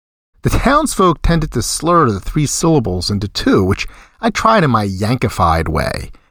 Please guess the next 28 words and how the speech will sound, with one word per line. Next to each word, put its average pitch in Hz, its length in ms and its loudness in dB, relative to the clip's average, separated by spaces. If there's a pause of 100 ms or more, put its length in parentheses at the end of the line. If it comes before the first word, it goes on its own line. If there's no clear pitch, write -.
(140)
Powhatan. 92 1160 0 (680)
After 175 220 2
being 151 440 2 (280)
corrected 131 580 0
several 110 280 -2
times, 135 540 0
I 92 160 -6
finally 113 480 0
threw 147 240 -2
caution 147 440 0
to 120 60 0
the 127 100 0
wind 160 260 0
and 92 220 -4
twanged 160 420 -2
up 170 100 0
my 151 120 0
pronunciation 156 760 -2
to 95 80 -6
sound 127 280 0
like 131 160 2
them, 120 320 0 (460)
Powhatan. 120 920 0 (680)
And - 140 -2
that 202 160 2
did 190 180 2
the 190 80 0
trick. - 380 0